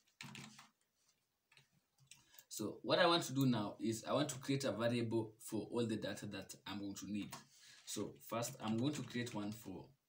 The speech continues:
the movie name. So for the name,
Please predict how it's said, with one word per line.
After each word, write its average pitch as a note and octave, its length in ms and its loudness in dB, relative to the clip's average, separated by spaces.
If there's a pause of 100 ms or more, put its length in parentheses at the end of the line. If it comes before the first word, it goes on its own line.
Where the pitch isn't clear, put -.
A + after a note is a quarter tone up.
(300)
the G2+ 60 -4
movie B2 300 4
name. E3+ 180 0 (1040)
So - 300 -8
for G2+ 160 -8
the G2 100 -4
name, C3+ 360 4